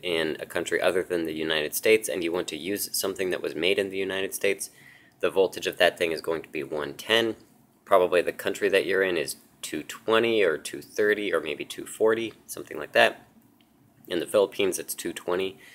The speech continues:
So if I want to use any device that's from the U S in the Philippines, I need a transformer, um, to convert the voltage. Otherwise, I'm gonna fry my device. So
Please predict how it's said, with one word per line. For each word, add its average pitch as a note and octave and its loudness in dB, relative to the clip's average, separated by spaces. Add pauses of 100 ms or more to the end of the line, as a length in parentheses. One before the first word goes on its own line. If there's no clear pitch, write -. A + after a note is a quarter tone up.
(140)
So G#2 8
if F#2+ 8
I A2+ 8
want A#2+ 6
to G#2 -2
use G2 0
any G2 6
device F2+ 4
that's - -2
from F2 -2
the D#2+ 0
U D#2 2
S G2 2 (180)
in F2 0
the D2+ -4
Philippines, A2+ 2 (200)
I G2+ 0
need E2+ 4
a F2+ 2
transformer, - -4 (560)
um, D#2 0
to - -4 (160)
convert F2 2
the E2 -6
voltage. D2 -4
Otherwise, E2+ 2
I'm D#2+ -2
gonna D2+ -2
fry F2 2
my F2+ 0
device. E2+ -2 (540)
So F#2 8